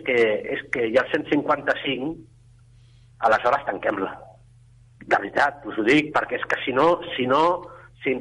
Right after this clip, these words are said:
perquè no anem bé, perquè jo no em puc creure que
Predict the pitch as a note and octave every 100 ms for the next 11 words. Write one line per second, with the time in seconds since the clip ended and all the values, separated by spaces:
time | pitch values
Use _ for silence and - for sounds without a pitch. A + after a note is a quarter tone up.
0 | - - A#2 D#3+ E3 C3 D#3+ D3 - -
1 | - - - - A2+ A2+ B2+ D#3+ F3+ D#3+
2 | E3 - D#3+ E3+ E3 D3+ B2+